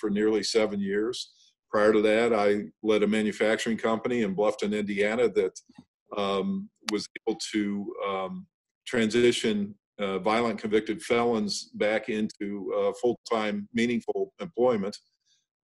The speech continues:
Um, and, uh, we had a seventy-three percent retention rate, uh, through that process. And then we called ourselves the launching pad and sent those individuals off to higher paying jobs from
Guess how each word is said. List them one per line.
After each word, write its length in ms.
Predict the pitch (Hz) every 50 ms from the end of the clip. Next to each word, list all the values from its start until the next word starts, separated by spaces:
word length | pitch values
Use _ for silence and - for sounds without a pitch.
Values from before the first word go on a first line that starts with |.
| -
Um, 500 | 98 98 98 95 95 95 92 92 92 87 - _ _ _ _ _ _ - - _ _ -
and, 520 | 110 107 104 104 104 104 104 104 104 98
uh, 180 | 107 104 104 104
we 100 | 104 107
had 120 | 113 117 113
a 140 | 110 107 104
seventy-three 840 | - - - - - 131 123 120 123 117 107 - - 120 117 113
percent 600 | 104 - _ - 104 - - - 123 120 113 -
retention 520 | 110 104 - - - 151 170 165 - 113 98
rate, 400 | 92 92 92 95 92 92 85 - - 101 104
uh, 160 | 98 98 95
through 180 | - - 110
that 200 | 104 98 90 -
process. 560 | - 98 95 95 95 - 107 98 104 104 - 107
And 80 | 107
then 100 | 107 107
we 100 | 107 104
called 220 | - - 113 110 107
ourselves 400 | 104 95 - 113 104 101 98 -
the 80 | 104
launching 460 | 95 98 107 117 117 113 - 120 110
pad 380 | - - 95 92 90 92 92 92 - _ _ _ _ _ _ _ _ -
and 240 | 104 104 101 104 101
sent 260 | - - 120 110 -
those 280 | 110 104 104 101 98 110
individuals 680 | 104 101 98 95 101 107 101 95 - 92 92 87 - -
off 320 | 110 110 107 104 104 - -
to 100 | - 92
higher 300 | 85 - 107 98 98 95
paying 320 | - - 107 101 98 92
jobs 560 | 87 104 98 101 98 92 92 92 87 - -
from 520 | - - - 117 113 110 107 98 98 95